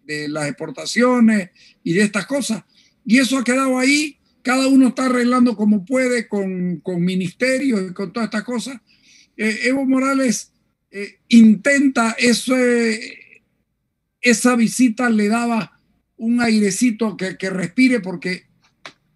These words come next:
si vos revisás, el único rol que tenía Evo Morales era el de organizar un evento político del movimiento al socialismo de aquí tres meses. Después no encontrabas absolutamente nada. Y Evo Morales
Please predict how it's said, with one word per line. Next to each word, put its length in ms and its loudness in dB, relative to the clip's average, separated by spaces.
si 180 -12
vos 180 -4
revisás, 540 -2
el 180 4
único 400 2
rol 380 0
que 140 -6
tenía 460 0
Evo 200 -2
Morales 540 -4
era 340 0
el 200 -4
de 140 -6
organizar 840 -6
un 280 -2
evento 680 -2
político 720 0
del 100 -4
movimiento 460 0
al 100 -6
socialismo 480 -4
de 80 -8
aquí 140 -6
tres 180 -4
meses. 400 -4
Después 360 0
no 240 4
encontrabas 680 -4
absolutamente 800 -2
nada. 420 -2
Y 120 2
Evo 160 0
Morales 480 -2